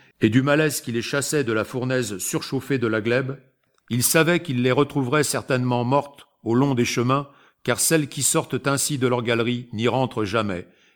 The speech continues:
et périssent presque toutes au hasard de leur première et dernière errance.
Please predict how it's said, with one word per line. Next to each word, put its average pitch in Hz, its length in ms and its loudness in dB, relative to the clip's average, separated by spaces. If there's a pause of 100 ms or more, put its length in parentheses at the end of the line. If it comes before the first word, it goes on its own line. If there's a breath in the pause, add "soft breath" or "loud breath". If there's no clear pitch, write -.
(120)
et 107 80 0
périssent 143 440 2
presque 156 440 -2
toutes 151 360 -4
au 123 120 2
hasard 120 340 0
de 117 80 -2
leur 104 220 -2
première 110 420 -2
et 104 60 -2
dernière 101 480 -2
errance. 82 840 -8